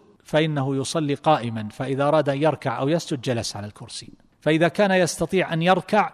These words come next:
ولا يستطيع أن يسجد، يركع ويقوم ويسجد، إذا أراد أن يسجد يجلس على الكرسي. فيما يتعلق بالسجود على الكراسي،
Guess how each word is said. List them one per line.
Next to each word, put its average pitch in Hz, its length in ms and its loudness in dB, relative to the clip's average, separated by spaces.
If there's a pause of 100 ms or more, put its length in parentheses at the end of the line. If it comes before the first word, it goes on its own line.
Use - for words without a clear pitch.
(100)
ولا 185 200 4
يستطيع 156 460 0
أن 147 60 -2
يسجد، 170 460 -2 (120)
يركع - 440 0 (180)
ويقوم 139 500 0 (360)
ويسجد، 165 580 0 (340)
إذا 131 140 2
أراد 143 260 4
أن 131 140 0
يسجد 151 360 0
يجلس 131 380 -2
على 127 240 -2 (760)
الكرسي. 127 460 -8 (120)
فيما 190 240 2
يتعلق 220 500 0
بالسجود 170 680 0 (460)
على 202 220 4
الكراسي، 170 640 2